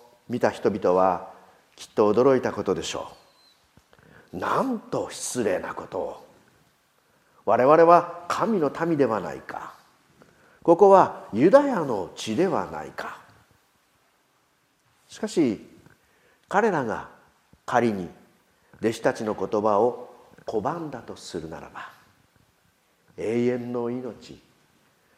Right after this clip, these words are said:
その祝福に預かることはできません。その厳粛な事実を彼らの目に焼き付けようとされたのです。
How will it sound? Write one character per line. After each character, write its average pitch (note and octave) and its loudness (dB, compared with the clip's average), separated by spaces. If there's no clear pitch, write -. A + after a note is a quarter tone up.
そ A2+ -4
の B2 -2
祝 - -8
福 - -10
に C3+ -6
預 G#2 -6
か A#2 -4
る G2 -6
こ F2+ -10
と E2 -10
は G#2 -6
で F2 -10
き - -18
ま D#2 -14
せ - -8
ん。 - -14
そ B2 0
の G2+ 0
厳 C3 -2
粛 - -10
な E3 -4
事 C3 -10
実 - -16
を - -20
彼 A2+ -2
ら F#2 -6
の D#2+ -18
目 A#2+ -8
に G#2 -10
焼 F2 -10
き - -14
付 - -4
け D3+ -2
よ D3+ 0
う - -8
と - -4
さ - -4
れ D#2+ -6
た D2+ -12
の A#1+ -18
で - -12
す。 - -6